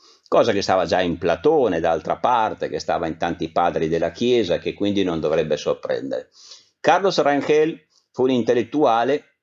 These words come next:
che negli anni settanta, quando tutta l'America Latina e non solo bruciava di fervore per il mito e l'utopia della rivoluzione cubana, pensava diversamente.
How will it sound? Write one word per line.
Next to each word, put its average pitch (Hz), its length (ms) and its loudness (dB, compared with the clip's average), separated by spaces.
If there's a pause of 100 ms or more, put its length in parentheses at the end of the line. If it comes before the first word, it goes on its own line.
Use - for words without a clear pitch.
che 123 100 2
negli 113 260 2
anni 139 240 4
settanta, 87 800 -2
quando 101 360 0
tutta 143 260 0
l'America 113 480 4
Latina 127 360 0
e 123 40 0
non 123 180 -2
solo 107 440 2
bruciava 123 800 2
di 123 120 -2
fervore 113 760 2
per 95 200 0
il 98 200 0
mito 107 640 0
e 101 140 -2
l'utopia 110 580 2
della 90 220 2
rivoluzione 117 640 0
cubana, 90 500 -4
pensava 110 480 2
diversamente. 85 840 -2